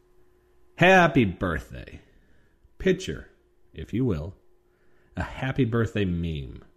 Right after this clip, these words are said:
from me right now. Toodles!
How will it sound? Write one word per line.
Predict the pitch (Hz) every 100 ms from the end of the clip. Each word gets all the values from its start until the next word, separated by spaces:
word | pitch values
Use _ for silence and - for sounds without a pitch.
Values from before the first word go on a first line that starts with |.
| _ _
from | - 87 80
me | 78 60 69 - _ _ - _ _ _
right | - 73 65
now. | 60 - - - _ - - _ _ _ - _ _ _ - - _ _ - _ _ _ _ - _ _ _ _ _ _ -
Toodles! | 320 269 262 -